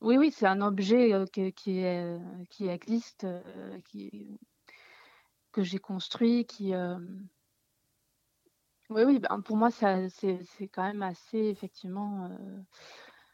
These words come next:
assez incroyable, oui, de, de, d'avoir pu faire ça, en fait. Donc, euh, dans tous les cas, je, voilà, je suis, je suis très contente qu'il existe et,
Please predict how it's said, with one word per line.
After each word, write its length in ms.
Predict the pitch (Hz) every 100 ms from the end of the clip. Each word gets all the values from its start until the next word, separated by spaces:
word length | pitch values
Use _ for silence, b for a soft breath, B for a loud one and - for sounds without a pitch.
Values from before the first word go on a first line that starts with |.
| B -
assez 240 | 185 -
incroyable, 520 | 196 180 196 196 233
oui, 100 | 226
de, 200 | 214 190 175
de, 360 | 170 165 170 165
d'avoir 320 | 170 170 -
pu 260 | - 202 196
faire 240 | 190 180
ça, 140 | -
en 120 | 254 202
fait. 180 | - - _ _ b b b b _ _ _ _ _ _ -
Donc, 360 | 202 190 - 208
euh, 460 | 185 185 180 185 - - _ _ _ _ _ _ _ _ _ _ -
dans 200 | 240 247
tous 120 | 240
les 140 | 254 240
cas, 140 | 269
je, 260 | 247 214 202
voilà, 220 | 208 208
je 80 | 190
suis, 260 | - 202 -
je 160 | 208 196
suis 220 | 190 -
très 180 | - 226
contente 420 | 226 220 233 240
qu'il 180 | - 208
existe 580 | 196 196 214 254 - -
et, 1040 | 208 196 185 180 185 185 190 190 - -